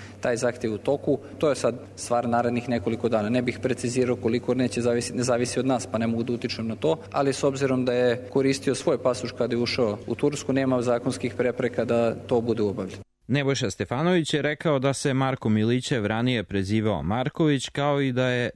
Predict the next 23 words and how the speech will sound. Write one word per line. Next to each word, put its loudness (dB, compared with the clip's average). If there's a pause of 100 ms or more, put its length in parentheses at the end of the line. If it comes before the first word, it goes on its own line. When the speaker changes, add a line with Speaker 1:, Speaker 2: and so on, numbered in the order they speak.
Speaker 2:
poznat 0
policiji. -2 (180)
Speaker 1:
Sumnja 2
se -2
da 0
je 0
pripadao 0
određenim 2
organizovanim 2
kriminalnim 0
grupama 0
sa -2
Zvezdare. 0 (220)
Dve 2
hiljade 4
druge 2
je 6
bio 4
pokušaj 2
ubistva, 2 (180)
za 0
šta 0
je 4